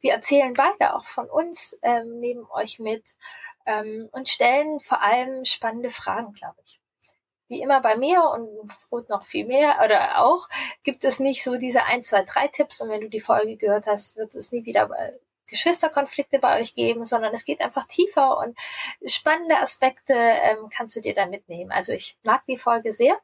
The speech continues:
und freue mich sehr, dass sie euch gefällt. Dann die zweitbeliebteste Folge ist, äh, mit Dirk, dem jungen Pädagogen.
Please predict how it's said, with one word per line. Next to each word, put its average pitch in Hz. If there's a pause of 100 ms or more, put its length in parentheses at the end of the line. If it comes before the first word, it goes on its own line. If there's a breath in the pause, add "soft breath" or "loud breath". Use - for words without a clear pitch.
(180)
und 294
freue 196
mich 214
sehr, 190
dass 208
sie 311
euch 285
gefällt. - (1400)
Dann 294
die 302
zweitbeliebteste 269
Folge 240 (580 loud breath)
ist, 359
äh, 285
mit 349
Dirk, 277
dem 269
jungen 359
Pädagogen. 170